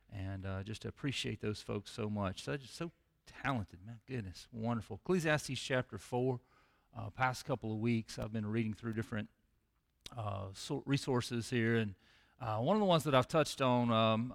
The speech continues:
uh, that, that I'm wrestling with, you ever just, uh, you, you get into something, you start wrestling with it. Uh, Dietrich Bonhoeffer has a classic work called Life Together.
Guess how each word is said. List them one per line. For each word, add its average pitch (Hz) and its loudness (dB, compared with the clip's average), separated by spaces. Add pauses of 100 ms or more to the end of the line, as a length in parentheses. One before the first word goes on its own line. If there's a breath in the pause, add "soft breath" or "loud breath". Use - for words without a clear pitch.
uh, 92 -10 (580)
that, 120 -4
that 117 4
I'm 113 4
wrestling 123 6
with, 98 2
you 131 2
ever 151 0
just, 123 -6
uh, 110 0
you, 104 2 (240)
you 110 -6
get 123 0
into 120 0
something, 113 -4
you - -8
start 101 -6
wrestling 104 0
with 104 2
it. 95 -2 (560 soft breath)
Uh, 113 2
Dietrich 151 2
Bonhoeffer 123 0 (180)
has 135 0
a 110 -6
classic 127 0
work 107 0
called 101 -2
Life 127 2
Together. 104 0